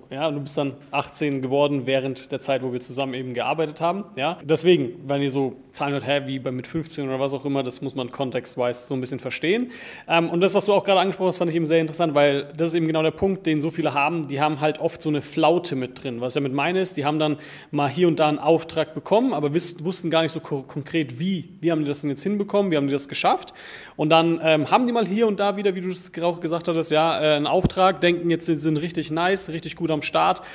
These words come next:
und dann passiert auf einmal wieder die Flaute, wo sie drei bis sechs Monate oder was auch immer nichts haben, dann wieder im Hoffnungsmarketing versickern und hoffen so, „Okay, hoffentlich kriege ich wieder bald einen Auftrag, was soll ich jetzt eigentlich als nächstes machen?“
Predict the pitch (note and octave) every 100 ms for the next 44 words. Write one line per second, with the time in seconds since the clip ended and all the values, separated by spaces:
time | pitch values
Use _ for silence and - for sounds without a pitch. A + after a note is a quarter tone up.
0 | - - D3+ D#3 D3+ D#3 D3+ D3 C#3+ C#3+
1 | C#3 C#3 D3+ D#3+ E3 C#3 C3+ C3+ C#3+ D3+
2 | C#3 B2+ D3 D#3+ D3+ D3+ D3 C3 C3+ C#3+
3 | C#3+ C#3 D#3 G3 - F3 F3 E3+ C#3+ C3+
4 | C3+ C3 D3+ E3+ E3 - D3+ D3 D#3 D3+
5 | - C#3 D3+ D#3 C#3 C3 B2+ C3+ C3+ -
6 | D#3 C#3+ C3+ B2+ C#3 C#3+ C3+ C3+ C3 B2+
7 | D#3+ E3+ - D#3+ D#3+ - - - C#3 C#3+
8 | C#3 C3+ C3+ C3 C#3 B2+ - D#3 D3 D#3+